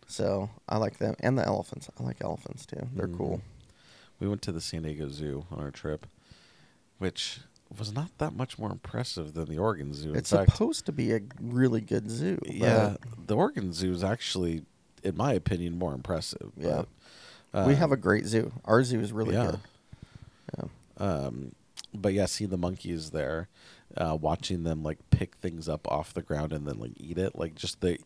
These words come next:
Speaker 2: looking at their hands, you're like, "Oh, that's, like, a lot like our hands." So it was
Speaker 1: Yeah.
Speaker 2: just interesting to see that. Um, I think my favorite wildlife animal is a cheetah.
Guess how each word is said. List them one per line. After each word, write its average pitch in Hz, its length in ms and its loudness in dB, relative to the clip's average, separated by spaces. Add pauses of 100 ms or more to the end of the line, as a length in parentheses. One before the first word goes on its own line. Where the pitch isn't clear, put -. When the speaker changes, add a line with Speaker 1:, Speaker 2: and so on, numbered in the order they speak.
Speaker 2:
looking 110 320 2
at 98 80 0
their 87 120 0
hands, 82 360 -2
you're 82 100 -4
like, 78 160 -4
"Oh, - 100 -2
that's, - 340 -8
like, - 180 -4
a - 80 -6
lot 50 200 -6
like 85 160 -4
our 104 140 4
hands." 73 280 -6
So 87 100 -2
it 73 40 0
was 82 80 -2
Speaker 1:
Yeah. 78 100 2
Speaker 2:
just 85 180 -4 (480)
interesting 82 460 -4
to 73 60 -8
see 82 260 -6
that. 78 300 -2 (400)
Um, 78 320 2
I 85 60 2
think 104 180 2
my 92 160 4
favorite 87 600 0 (760)
wildlife 80 720 0
animal 78 560 -2
is 73 480 -4
a - 40 -12
cheetah. - 420 -8